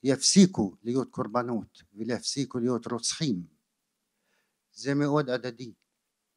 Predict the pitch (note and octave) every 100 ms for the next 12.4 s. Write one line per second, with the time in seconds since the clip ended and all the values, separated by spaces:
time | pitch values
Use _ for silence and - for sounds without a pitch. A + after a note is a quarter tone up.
0 | _ _ _ _ _ _ _ C#3+ E3+ -
1 | C#3+ F3 E3 - D3+ D3+ - - D3 E3
2 | D#3+ - D#3+ G3 F#3 F3+ E3+ E3+ D#3 -
3 | - - - - _ _ _ C3 - F3
4 | D#3 E3+ - D#3+ E3 E3+ E3+ - F3+ F#3+
5 | F3+ C#3+ A2 F2+ _ _ _ _ _ _
6 | _ _ _ G#2 A#2+ D#3+ F#3 F3+ E3 C#3+
7 | C3 G#2 - - _ _ - A2 - B2+
8 | C#3+ C3+ B2+ - - B2+ - D#3 C3+ G2+
9 | - _ _ _ A#2 A#2 - A2+ G2 F2+
10 | - - - - D#3 C#3+ - C#3+ - F3+
11 | - _ _ _ _ _ _ - C#3+ C#3+
12 | F3+ F#3 - C#3